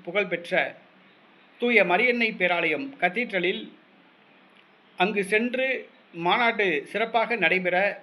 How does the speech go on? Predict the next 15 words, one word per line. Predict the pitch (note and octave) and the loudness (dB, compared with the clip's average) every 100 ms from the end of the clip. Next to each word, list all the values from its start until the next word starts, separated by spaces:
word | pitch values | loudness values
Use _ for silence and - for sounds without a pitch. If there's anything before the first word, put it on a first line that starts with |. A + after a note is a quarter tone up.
| - | -2
வழிபாடு | E3 A3+ A3+ F3+ | 0 2 0 0
செய்யுமாறு | - D#3+ D#3 D3+ D#3+ F#3 F#3 | -4 -6 -4 -2 0 -2 -4
விஜய் | D#3 D#3+ G3+ G#3 - | -8 -2 -2 -2 -4
அதன் | D#3+ D#3 D#3 | -2 -2 -4
பொதுச் | E3+ G3+ | -6 -4
செயலாளர் | G3+ E3 D#3 C#3+ B2+ - - _ _ _ - | -4 0 0 0 -4 -14 -20 _ _ _ -4
வெற்றி | F3 F3+ | -4 -4
கழக, | A#3 G3 E3+ D3+ C3+ - | -4 -2 2 2 0 -4
தமிழக | E3 G#3 G#3+ F#3 | -4 -2 -2 -2
வெற்றி | E3+ F#3+ | -4 -4
கழகத்தின் | F#3 E3+ E3+ D#3+ | -4 -4 -4 -6
பொதுச் | D#3 F3+ | -4 -4
செயலாளர் | F#3+ F3 D3+ C#3+ C#3+ | -2 0 0 0 -4
புஷி | E3 B3 | -10 -2
ஆனந்துக்கு | G3 D#3 D3 C#3+ D#3+ C3+ A#2+ | -2 -2 -4 -8 -2 -2 -4